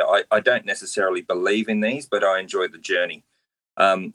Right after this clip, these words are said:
I enjoy the, the propaganda that comes into it. I enjoy the way that people love to present their, their, um, their opinions and their,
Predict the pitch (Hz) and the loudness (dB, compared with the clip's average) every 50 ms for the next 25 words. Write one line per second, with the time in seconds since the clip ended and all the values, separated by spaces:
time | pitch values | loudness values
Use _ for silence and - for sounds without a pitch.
0 | - 104 101 98 98 - 110 107 104 101 98 92 - - 95 98 - - 117 104 | -2 0 0 0 0 0 2 2 2 4 2 0 -2 -4 -6 -8 -4 0 0 0
1 | 101 101 - - 98 92 104 110 117 110 113 104 - - 123 117 117 113 120 127 | 0 0 -2 0 0 2 2 2 0 0 -2 -6 -4 -2 0 0 0 0 0 -2
2 | 131 127 - 147 151 139 110 98 98 95 - 101 104 101 98 101 92 87 95 95 | -2 -2 -2 -2 0 2 2 0 0 -2 -2 0 0 0 0 -2 -2 2 4 4
3 | 98 98 95 - - - - - 113 110 110 - 104 95 92 87 - _ _ _ | 4 2 0 -4 -8 -10 -8 -4 -2 -2 0 0 0 0 0 -2 -6 _ _ _
4 | _ _ _ 104 107 107 113 120 120 - - - - - 104 92 - 101 104 - | _ _ _ -2 2 4 4 4 2 0 -8 -12 -4 -4 -4 -2 0 -2 -4 -2
5 | - - 95 92 92 92 92 - - _ - 98 95 92 90 90 90 90 87 - | -2 -2 0 0 0 0 -2 -4 -6 _ -2 0 0 2 2 2 0 0 -2 -2
6 | - 90 90 90 90 90 87 87 87 85 85 85 82 _ _ _ _ - - _ | -2 0 0 0 0 0 -2 -6 -12 -18 -20 -20 -20 _ _ _ _ -20 -20 _
7 | _ _ _ _ _ _ _ _ _ - 107 104 95 - - - 131 127 123 120 | _ _ _ _ _ _ _ _ _ 4 4 4 4 2 -4 -4 -2 0 2 0
8 | 107 95 90 90 - - - 92 95 98 98 95 | 0 0 -2 -6 -6 -6 -4 -2 0 0 2 2